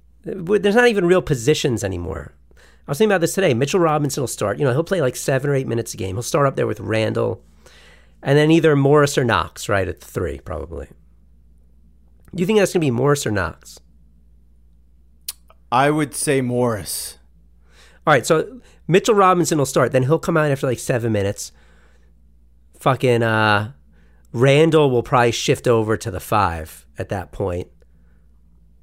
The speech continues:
Speaker 1: Portis will co-, someone like Portis will come in. There's no, we don't, you don't necessarily need a backup center, backup power forward, backup small forward. It doesn't matter. They're all just interchangeable guys.
Speaker 2: Right. What
Speaker 1: Between
Speaker 2: Fizdale's gonna need to do
Speaker 1: six nine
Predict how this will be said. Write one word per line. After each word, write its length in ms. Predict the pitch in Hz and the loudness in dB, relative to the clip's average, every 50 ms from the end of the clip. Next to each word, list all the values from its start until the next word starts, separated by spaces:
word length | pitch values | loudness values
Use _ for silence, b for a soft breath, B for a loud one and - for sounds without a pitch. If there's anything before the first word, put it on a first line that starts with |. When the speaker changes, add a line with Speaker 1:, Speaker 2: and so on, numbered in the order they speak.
| _ _ _ _ _ _ - | _ _ _ _ _ _ -6
Speaker 1:
Portis 460 | - 151 139 139 139 135 135 - - | 0 2 4 4 4 4 2 0 0
will 100 | 131 120 | -2 -2
co-, 240 | - - 131 131 127 | -2 -2 -2 -2 -2
someone 280 | - - 135 127 123 | -2 -2 0 0 0
like 160 | 120 113 - - | 0 -2 -4 -6
Portis 400 | - 156 143 131 123 120 - - | -4 -2 0 0 0 0 0 -2
will 100 | 117 110 | -4 -6
come 280 | - - 120 110 110 | -4 -4 -2 -2 0
in. 240 | 110 107 104 104 101 b b b b b | 0 -2 -2 -4 -6 b b b b b
There's 180 | b 170 147 139 | b -4 -2 0
no, 460 | 175 202 190 185 185 175 185 - - b b b b b b - | 2 2 2 2 2 2 0 -2 -4 b b b b b b 0
we 80 | 180 | 2
don't, 160 | 196 214 202 | 2 4 4
you 60 | 190 196 | 2 2
don't 120 | 214 202 | 2 0
necessarily 440 | 208 190 - - 202 175 160 147 139 | 0 -2 0 0 0 0 0 2 2
need 240 | 143 147 143 143 120 | 2 2 2 0 0
a 60 | 107 | -2
backup 600 | 98 - 117 107 107 110 - 117 110 - - - - _ - - - _ _ _ _ _ b b b b b b b b - | -2 -2 0 0 0 -2 -2 -6 -6 -6 -10 -18 -20 _ -20 -20 -20 _ _ _ _ _ b b b b b b b b -14
center, 480 | - - 151 127 120 120 117 120 120 | -4 0 2 2 2 2 2 2 2
backup 400 | 110 113 107 107 104 - - - - | 2 0 -2 -2 -2 -6 -10 -10 -6
power 260 | 104 110 113 113 110 | -2 0 0 0 0
forward, 200 | - 127 117 104 | 0 -2 -2 -2
backup 260 | 107 104 - 110 - | -2 -4 -4 -8 -8
small 160 | - 127 117 104 | -4 -6 -4 -2
forward. 140 | 117 113 | 0 -2
It 80 | 117 113 | 0 0
doesn't 260 | 190 165 175 156 127 | -2 -4 -4 -4 -2
matter. 280 | 120 120 117 110 95 98 | -2 0 0 0 -2 -2
They're 180 | 98 117 127 | 0 0 0
all 220 | 143 156 156 160 165 | 0 2 2 0 0
just 160 | 139 - - | -2 -6 -10
interchangeable 720 | - - - 143 143 143 - - 127 123 123 113 117 107 117 | -8 -6 -4 -4 -4 -4 -4 -2 0 0 0 0 -2 -4 -6
guys. 640 | 95 - 104 98 95 92 85 76 76 - - - b b b b | -6 -6 -6 -6 -6 -8 -8 -10 -12 -14 -18 -20 b b b b
Speaker 2:
Right. 180 | 131 127 120 | -6 -6 -6
What 120 | 113 123 135 | -4 -4 -4
Speaker 1:
Between 280 | - - 247 135 127 | 0 2 4 4 6
Speaker 2:
Fizdale's 200 | 233 208 175 135 | 4 4 4 4
gonna 100 | 180 180 170 165 | 4 4 4 4
need 0 | |
to 60 | 165 | 4
do 40 | 160 | 4
Speaker 1:
six 60 | 151 151 | 4 4
nine 580 | 143 131 127 123 123 123 123 123 123 120 120 | 4 6 6 6 6 6 6 4 2 0 -2